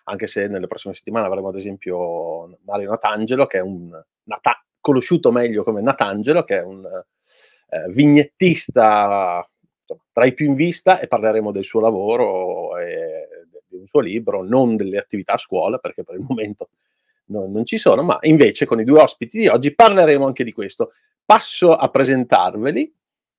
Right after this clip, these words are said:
Sono due ospiti che sono molto contento di, con, con cui sono molto contento di poter parlare, perché parleremo anche delle loro ultime opere, che mi sono piaciute moltissimo. E so che, mm, voi non ci crederete, uno dice, "Lo dice perché sono qua." No, eh, so-, mi sono veramente piaciute moltissimo, e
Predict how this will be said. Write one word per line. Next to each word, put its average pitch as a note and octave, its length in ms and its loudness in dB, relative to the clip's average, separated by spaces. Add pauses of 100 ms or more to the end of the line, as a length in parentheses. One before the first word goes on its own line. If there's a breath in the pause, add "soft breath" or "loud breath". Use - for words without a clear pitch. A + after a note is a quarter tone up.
(600)
Sono A2 180 -12
due C3+ 140 2
ospiti C#3 280 -4
che A#2 100 -4
sono B2+ 160 0
molto F#3+ 300 2
contento A#2 600 0
di, G#2 540 -6
con, G2+ 240 -8
con B2 180 0
cui F#3 220 0
sono D3+ 180 4
molto C#3 240 0
contento C3 400 4
di B2 80 -4
poter A#2 260 -2
parlare, D#3+ 400 4
perché B2 380 0 (240 soft breath)
parleremo C3 460 2
anche B2 180 -4
delle A#2 220 -2
loro B2+ 240 0
ultime C3+ 400 0
opere, F3+ 420 4
che - 80 -10
mi A#2+ 100 -4
sono A#2 180 -6
piaciute - 300 -6
moltissimo. A#2+ 720 -4 (640)
E - 120 -10
so C3 100 0
che, - 180 -4
mm, F2 360 -12
voi G#2+ 200 -2
non G2 140 -10
ci - 100 -20
crederete, G2+ 440 -6
uno G2 160 -8
dice, F#2+ 160 -10
"Lo G2+ 100 -6
dice G#2+ 240 -6
perché F#2+ 260 -6
sono F2 200 -10
qua." F#2 260 -2
No, A2 200 -10
eh, F#2 420 -6
so-, - 100 -16
mi G2+ 80 -14
sono G#2 200 -4
veramente G#2 380 -4
piaciute - 300 -8
moltissimo, G#2+ 800 -2
e E2+ 680 -6